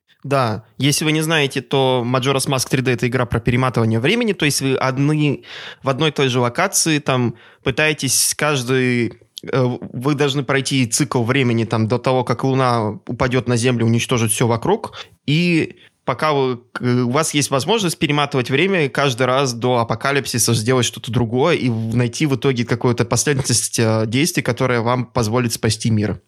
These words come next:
И это вы каждый раз делаете, и вот этот, э, ререлиз на три Д С, он довольно неоднозначен, потому что пуристы говорят, что там много всего изменили, что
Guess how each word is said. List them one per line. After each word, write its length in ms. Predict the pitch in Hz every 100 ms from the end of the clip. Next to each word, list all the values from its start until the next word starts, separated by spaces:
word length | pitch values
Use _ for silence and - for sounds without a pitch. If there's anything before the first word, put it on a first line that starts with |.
| _ - - - -
И 80 | 143
это 160 | 135
вы 60 | 139
каждый 320 | 151 139 131
раз 160 | 131 117
делаете, 440 | 190 220 202 143
и 400 | - 151 165 151 - - - -
вот 160 | 135
этот, 580 | 180 175 - 139 135 - _ 131
э, 240 | 127 127
ререлиз 460 | 143 147 151 151 135
на 100 | 120
три 140 | 131
Д 200 | 131 165
С, 120 | 180
он 100 | 139
довольно 220 | 139 139
неоднозначен, 640 | 123 123 120 110 143 - 127
потому 300 | - 127 131
что 360 | - 120 117
пуристы 540 | 110 143 143 151 135 113
говорят, 420 | 117 123 135 127
что 140 | 135
там 120 | 131
много 320 | 120 151 156 135
всего 260 | - 139 131
изменили, 480 | 120 123 139 196
что 500 | 180 - 135 135 135